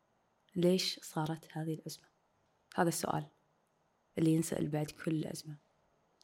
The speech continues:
فأنا انصبت، ليش انصبت مرة ثانية؟ أنا انفصلت،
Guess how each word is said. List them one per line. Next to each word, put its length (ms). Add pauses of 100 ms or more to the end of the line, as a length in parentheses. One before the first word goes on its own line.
(160)
فأنا 480
انصبت، 540 (760)
ليش 240
انصبت 400
مرة 180
ثانية؟ 440 (1400)
أنا 120
انفصلت، 600